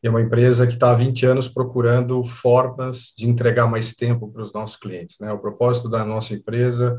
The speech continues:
é como é que a gente ajuda o nosso cliente a usar melhor o tempo dele, tendo mais fluidez na cidade, trazendo mais comodidade, mais praticidade, né? Hoje a empresa é pre-, está presente em cem por cento dos estados brasileiros, cem por cento das rodovias pedagiadas no Brasil.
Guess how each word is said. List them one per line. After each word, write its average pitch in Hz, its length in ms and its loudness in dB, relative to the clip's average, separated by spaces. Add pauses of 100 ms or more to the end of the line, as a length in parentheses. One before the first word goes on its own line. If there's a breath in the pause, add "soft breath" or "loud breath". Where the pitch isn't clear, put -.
(540 loud breath)
é 110 60 -10
como 117 220 -2
é 120 40 2
que 120 120 -2
a - 20 0
gente 120 240 2
ajuda 123 480 -2
o 123 40 -2
nosso 120 320 -2
cliente 120 380 -4
a 117 60 -2
usar 113 300 0
melhor 110 260 0
o 98 60 -12
tempo 104 280 -10
dele, 85 240 -14
tendo 101 220 -10
mais 113 220 -2
fluidez 117 580 -2
na 101 80 -6
cidade, 117 580 -4
trazendo 104 320 -8
mais 113 260 -4
comodidade, 104 840 -6
mais 110 260 -6
praticidade, 98 760 -8
né? 110 160 -14 (500 loud breath)
Hoje 139 240 0
a - 20 0
empresa 120 480 2
é 127 80 -6
pre-, 120 200 -4
está - 260 -4
presente 117 400 -2
em 113 60 -4
cem 131 180 -4
por 127 80 -10
cento 123 260 -4
dos 107 200 -10
estados 117 340 -4
brasileiros, 107 520 -4
cem 135 180 -4
por - 80 -10
cento 131 340 -6
das 107 140 -4
rodovias 110 400 -6
pedagiadas 104 680 -4
no 101 60 -10
Brasil. 113 500 -6